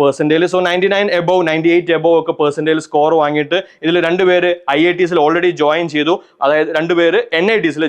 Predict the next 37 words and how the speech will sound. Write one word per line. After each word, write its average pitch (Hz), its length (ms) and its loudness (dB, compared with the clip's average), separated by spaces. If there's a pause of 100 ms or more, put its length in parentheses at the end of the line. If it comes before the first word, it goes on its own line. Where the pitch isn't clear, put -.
ജോയിൻ 135 300 0
ചെയ്തു. 110 160 -10 (380)
Now, 202 100 0 (680)
ഫസ്റ്റ് 214 380 -2
ചാൻസിൽ 196 340 -2 (100)
പ്ലസ് 170 200 -2
ടുവിൻ്റെ 220 300 0
കൂടെ 208 260 2
തന്നെ 196 220 0 (160)
ഈ - 20 -2 (140)
ലെവലിൽ 180 340 2 (340)
നമുക്ക് 160 300 -2
ഏറ്റവും 208 320 0
പ്രീമിയർ 180 360 0
ആയിട്ടുള്ള 165 280 -2
ഇൻസ്റ്റിറ്റ്യൂട്ടുകളിൽ 156 600 0
എത്തിച്ചേരാൻ 151 480 -2
പറ്റും. 139 220 -2 (180)
അതുപോലെ 233 320 2
തന്നെ 208 240 0
neet-ലും 185 500 -2
നിങ്ങൾക്ക് 165 300 -2
ആ 160 120 2
റിസൾട്ട് 156 380 -2
കാണാവുന്നതാണ്. 147 580 0 (340)
സിക്സ് 165 200 -10 (420)
ഫിഫ്റ്റി 165 300 -2
above, 151 260 0
സിക്സ് - 200 -10
സെവൻറ്റി, 160 380 0
സിക്സ് 165 260 -8 (160)
സിക്സ്റ്റി 170 360 -6
above 156 240 0
ഒക്കെ 175 200 -4
സ്കോർ 156 260 0
ചെയ്തുള്ള 151 280 -2 (300)
സ്റ്റുഡൻസ് 151 440 -2